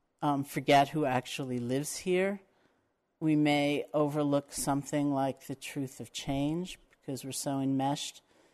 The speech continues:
in one of these states. They're very powerful, actually. Many teachings will talk about, if not, um,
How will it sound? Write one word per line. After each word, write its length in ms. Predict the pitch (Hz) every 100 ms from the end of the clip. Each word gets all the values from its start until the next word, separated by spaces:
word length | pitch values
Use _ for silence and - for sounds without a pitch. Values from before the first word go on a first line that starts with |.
| _ _
in 140 | 156
one 140 | 147 147
of 100 | 147
these 180 | 143 143
states. 500 | - 151 147 156 -
They're 120 | 185
very 200 | 202 208
powerful, 640 | - 208 202 196 - 135
actually. 540 | 123 123 - 131 123 - _ _ _ _ _ _ _ _ _
Many 460 | 170 170 175 185 185
teachings 720 | - - 175 - 175 160 156
will 100 | 156
talk 400 | 147 - 151 151
about, 520 | 160 156 151 147 143 -
if 180 | - -
not, 480 | 156 151 151 151 147 _ -
um, 400 | 143 143 143